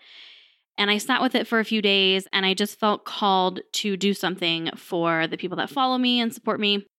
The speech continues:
and want to start a podcast. So I announced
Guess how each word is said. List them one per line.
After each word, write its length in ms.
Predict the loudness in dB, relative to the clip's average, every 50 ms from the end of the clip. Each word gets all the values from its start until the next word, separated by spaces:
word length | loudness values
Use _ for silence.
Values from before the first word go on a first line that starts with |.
| _ _
and 420 | -2 -2 0 0 0 -2 -4 -6 -8 -8
want 240 | -4 -2 -2 -2 -4
to 80 | -6
start 180 | -6 -6 -6 -4
a 20 |
podcast. 600 | -2 -2 -2 -2 0 -2 -4 -4 -4 -6 -14 -18 -20 -20 -20 -20 -20 -20 -20 -20 -20 -20 -20 _ _ _ _ _ _ _
So 340 | -12 -10 -4 -2 0 0 2
I 120 | 2 0
announced 760 | 0 0 2 0 0 2 2 2 2 0 0 -2 -6 -14